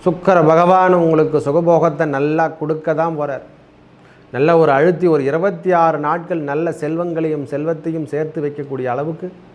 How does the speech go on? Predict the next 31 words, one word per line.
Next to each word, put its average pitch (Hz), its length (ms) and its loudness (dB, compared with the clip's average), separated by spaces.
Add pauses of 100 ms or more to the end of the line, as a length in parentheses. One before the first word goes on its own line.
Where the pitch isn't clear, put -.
(360)
பாக்கியத்தை 165 500 2 (100)
கொடுத்துட்டு 160 380 -2
தான் 185 160 0
போகிறார் 151 380 -2
சுவாமி. 139 240 -12 (800)
எந்த 175 180 2 (120)
ஒரு 170 100 4 (120)
மனக்குறையும் 175 640 -2
இருந்தாலும் 160 420 -2
அந்த 143 200 -6
மனக்குறையெல்லாம் 156 580 -4
விலக 151 280 -4
தான் 160 180 -6
போகுது. 143 240 -8 (560)
திடீர் 170 400 2
திருமண 170 320 0 (140)
ஏற்பாடு, 165 440 0 (200)
குழந்தை 170 320 -2 (100)
பேறு 160 320 -2
என்று 143 240 -6
சொல்லக்கூடிய 156 600 -4
அமைப்பு, 151 360 -6
இதாங்க 208 320 -2 (100)
மெயினான 185 400 0
விஷயம். - 280 -18 (1160)
வேலையில 160 480 4
வேலை 170 260 2
சார்ந்த 160 320 2
விஷயங்களோ 156 420 -2 (120)
இடம் 160 240 -2
பெயரக்கூடிய 147 480 -4